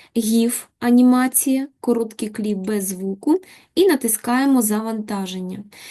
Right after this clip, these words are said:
Якщо хочете просто поділитися, поділитися,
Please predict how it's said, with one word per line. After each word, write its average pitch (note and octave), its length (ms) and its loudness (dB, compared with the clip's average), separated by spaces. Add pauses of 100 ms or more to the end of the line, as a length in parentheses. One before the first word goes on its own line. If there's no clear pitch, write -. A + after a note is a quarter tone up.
(140)
Якщо B3+ 320 2
хочете B3 380 2
просто G#3+ 420 -2
поділитися, C4+ 840 2 (320)
поділитися, A3+ 1080 0